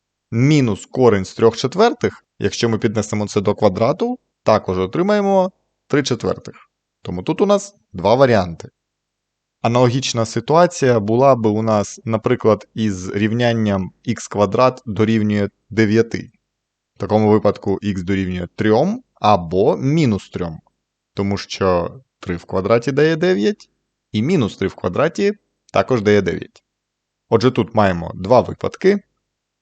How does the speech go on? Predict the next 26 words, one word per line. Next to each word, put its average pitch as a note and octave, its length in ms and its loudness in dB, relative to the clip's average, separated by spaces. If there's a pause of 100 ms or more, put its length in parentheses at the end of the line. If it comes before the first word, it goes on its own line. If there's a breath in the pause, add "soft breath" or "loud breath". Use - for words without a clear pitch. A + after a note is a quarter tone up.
Можемо A2+ 520 2
окремо A#2 800 2
написати G2+ 580 0
корені G2+ 640 0 (120)
в - 60 -20
чисельнику G2+ 920 0
і G#3 100 -6
в F2+ 40 -6
знаменнику, G3+ 840 -4 (580)
і D#3+ 100 -2
знаменнику C3+ 500 0
в F#2+ 40 -4
даному G2 440 -2
випадку G2+ 460 -6
вийде F#2 260 -4
два. F2 260 -8 (720)
Отже, A2 220 0
синус A#3+ 440 -4
альфа D#3+ 320 0
ми B2+ 180 0
знайшли. A2+ 600 -6 (480)
Тепер F#3+ 440 2 (240)
залишилось G#2+ 500 2
знайти A2+ 580 0
тангенс F#2+ 500 0
альфа. - 380 -8